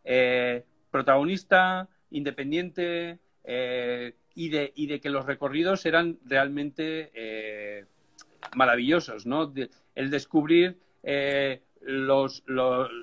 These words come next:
el paisaje a esa velocidad que te permite parar en cualquier momento, eh, pero a la vez hacer, eh, travesías, eh, co-, de, de muchos kilómetros, eh, creo que fue un, un descubrimiento y eso lo, lo he ido compartiendo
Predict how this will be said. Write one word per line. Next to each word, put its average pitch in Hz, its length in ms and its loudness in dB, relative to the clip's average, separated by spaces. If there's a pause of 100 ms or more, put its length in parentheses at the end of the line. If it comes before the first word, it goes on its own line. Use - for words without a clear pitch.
(440)
el 131 140 -6
paisaje 165 800 2 (180)
a 139 120 0
esa 175 160 0
velocidad 160 480 -2
que 165 100 -8
te 151 80 -10
permite 151 380 -6
parar 143 240 2
en 147 80 -6
cualquier 131 280 -4
momento, 151 720 -4 (280)
eh, 131 200 -4
pero 135 360 2
a 123 60 0
la 127 120 2
vez 160 240 -4 (160)
hacer, 151 380 -4 (100)
eh, 127 180 -8
travesías, 147 720 -2 (220)
eh, 117 500 -8 (160)
co-, 120 300 -6
de, 110 320 -6
de 113 200 -6
muchos 143 300 -2
kilómetros, 170 680 -2 (320)
eh, 123 320 -6
creo 160 260 4
que 165 100 0
fue 156 460 2
un, 131 380 -4
un 143 100 0
descubrimiento 143 560 2
y 139 120 4
eso 190 260 6
lo, 147 400 4
lo 139 120 -2
he 151 80 -2
ido 156 240 0
compartiendo 147 760 -2